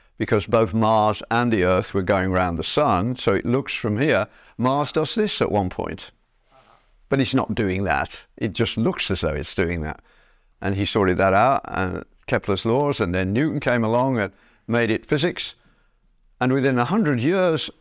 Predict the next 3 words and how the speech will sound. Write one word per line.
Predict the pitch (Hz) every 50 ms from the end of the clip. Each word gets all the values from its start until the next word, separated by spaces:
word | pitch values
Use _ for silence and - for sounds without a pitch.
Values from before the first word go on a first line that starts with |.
| _ _ _ _ _ _ _ _ _ _ _ _ _ _ -
of | 107 113 107
Newton, | 120 135 156 165 - - 147 127 160 196 _ _ _ _ _ _ _ _ _ _ _ _ _ _
Laplace, | - 117 113 - - - 170 165 - - - - -